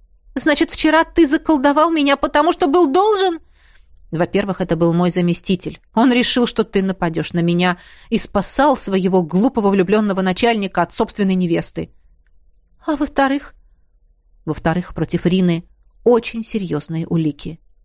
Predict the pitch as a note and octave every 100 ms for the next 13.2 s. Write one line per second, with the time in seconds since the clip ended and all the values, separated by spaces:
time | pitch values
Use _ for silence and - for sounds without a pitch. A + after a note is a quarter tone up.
0 | _ _ _ - - - D#4 C#4+ B3+ C4+
1 | F#4 G4+ - - - - - F#4 F#4 E4+
2 | E4 E4+ D4 C4+ D#4+ E4+ A#3+ B3 C4+ F4
3 | F4+ - - F4+ F4 D4 F4+ A4 E4+ C4
4 | A3 - - - _ _ - F3+ E3+ -
5 | F3 - F#3 G3 D#3 - - - - -
6 | - - - F3 F#3 A#3 A#3 A3 - F#3+
7 | A#3+ B3+ B3+ B3 D#3+ C#3+ - - - F3+
8 | G#3+ - G#3 F#3+ G#3+ A#3 F3 D#3 D#3 E3+
9 | F3+ F#3 F3+ F#3+ - - G3 - A#3 A3
10 | G#3 G#3 A3 F#3+ - - - - - -
11 | C#4 D#4+ A#3 A3+ F#4+ F#4 D4 - C#4 D#4
12 | F#4 F4 E4+ D#4+ - E4+ E4 F4 D#4+ D#4+
13 | A3